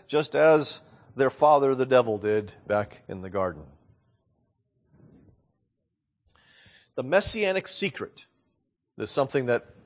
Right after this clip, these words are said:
scholars talk about a lot. And actually, it's odd because the, the, the messianic secret as a phrase started, uh, to, as this idea that, um, Jesus was hiding who he was because he had things to hide,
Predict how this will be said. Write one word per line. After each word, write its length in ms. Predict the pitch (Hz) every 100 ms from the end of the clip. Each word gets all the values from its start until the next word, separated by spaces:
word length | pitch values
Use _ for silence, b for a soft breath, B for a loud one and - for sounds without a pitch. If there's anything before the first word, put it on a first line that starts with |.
| _ _
scholars 680 | - - 139 131 135 127 110
talk 280 | - 127 123
about 360 | 120 104 98 -
a 40 | 98
lot. 380 | 98 95 98 - _ b b b -
And 180 | 131 135
actually, 440 | 156 190 - 165 135
it's 120 | -
odd 420 | - 175 139 131
because 500 | 127 123 143 123 -
the, 160 | 110 113
the, 320 | 113 127 117
the 140 | 127 123
messianic 580 | 151 165 165 147 123
secret 560 | - - 196 - 131 117
as 140 | 127 113
a 60 |
phrase 680 | - - 175 139 123 117 - B B
started, 800 | - - 175 202 156 131 127 127
uh, 480 | 131 113 120 127 123
to, 280 | - 139 135
as 160 | 143 127
this 160 | 131 -
idea 480 | 135 123 156 170
that, 200 | 131 127 - b b b b
um, 200 | 123 117
Jesus 380 | 113 190 202 202
was 140 | 165 -
hiding 360 | 170 190 190
who 120 | 165
he 80 | 170
was 320 | 143 143 147 127
because 260 | 135 127
he 60 | 127
had 120 | 120
things 220 | 135 131
to 80 | -
hide, 360 | 113 127 190